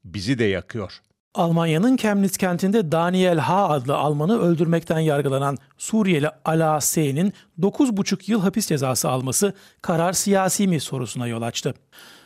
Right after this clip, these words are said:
Speaker 2: Neue Osnabrücker Zeitung gazetesindeki yorumda kararın ırkçıları sakinleştirmek amacıyla verilmiş olabileceğine işaret ediliyor.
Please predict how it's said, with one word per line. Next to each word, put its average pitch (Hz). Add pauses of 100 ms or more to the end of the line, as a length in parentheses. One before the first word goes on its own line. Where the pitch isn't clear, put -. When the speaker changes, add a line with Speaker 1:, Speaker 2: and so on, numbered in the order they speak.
(100)
Speaker 2:
Neue 165
Osnabrücker 190
Zeitung 180
gazetesindeki 147
yorumda 160
kararın 165 (200)
ırkçıları 226
sakinleştirmek 190
amacıyla 165
verilmiş 185
olabileceğine 156
işaret 120
ediliyor. 113